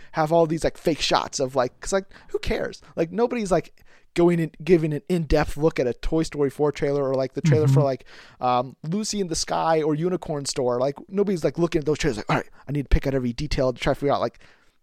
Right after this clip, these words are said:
Speaker 1: the, the, there are rare instances where movies marketing is so analyzed. It's
Speaker 2: Right.
Speaker 1: D C, it's Marvel, and it's Star Wars, basically.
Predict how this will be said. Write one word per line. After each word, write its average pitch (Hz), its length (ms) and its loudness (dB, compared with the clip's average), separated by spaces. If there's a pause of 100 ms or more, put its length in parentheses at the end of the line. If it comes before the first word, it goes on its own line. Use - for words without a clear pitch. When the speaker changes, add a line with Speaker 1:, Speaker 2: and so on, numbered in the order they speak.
(140)
Speaker 1:
the, 160 280 -8
the, 185 280 -2
there 202 180 2
are 160 100 4
rare 165 320 2
instances 143 500 -6
where 131 160 -4
movies 139 480 -4
marketing 131 480 -4
is 123 100 -8
so 143 440 0
analyzed. 120 480 -4
It's 135 200 0
Speaker 2:
Right. 127 200 -6 (720)
Speaker 1:
D 208 140 -2
C, 196 280 -2 (160)
it's - 180 -8
Marvel, 147 360 2
and 127 140 -4
it's 113 100 -8
Star 104 240 -2
Wars, 101 160 -8
basically. - 500 -10